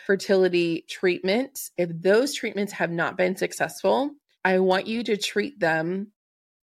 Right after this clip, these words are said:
like they were miscarriages, and I want you to do something to honor and heal those.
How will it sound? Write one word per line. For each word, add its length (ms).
like 320
they 280
were 200
miscarriages, 720
and 120
I 80
want 240
you 140
to 140
do 180
something 460
to 180
honor 500
and 140
heal 320
those. 400